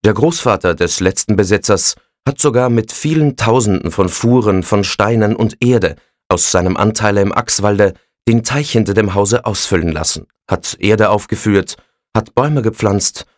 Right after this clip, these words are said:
und hat so den Garten seiner Wohnung unmittelbar an das Gebäude angestoßen.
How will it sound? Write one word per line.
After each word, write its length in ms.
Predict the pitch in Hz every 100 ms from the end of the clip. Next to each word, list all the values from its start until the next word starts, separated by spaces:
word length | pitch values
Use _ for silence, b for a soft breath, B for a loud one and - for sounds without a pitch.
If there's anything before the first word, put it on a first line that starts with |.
| _ -
und 160 | 98
hat 180 | 107 -
so 260 | - 131 143
den 200 | 101 92
Garten 440 | 95 98 - 92
seiner 320 | 90 90 87
Wohnung 400 | 95 107 101 95 -
unmittelbar 720 | 135 143 107 104 95 87 -
an 120 | 95
das 160 | 92 -
Gebäude 400 | 110 95 87 82
angestoßen. 720 | 80 80 - 80 80 85 80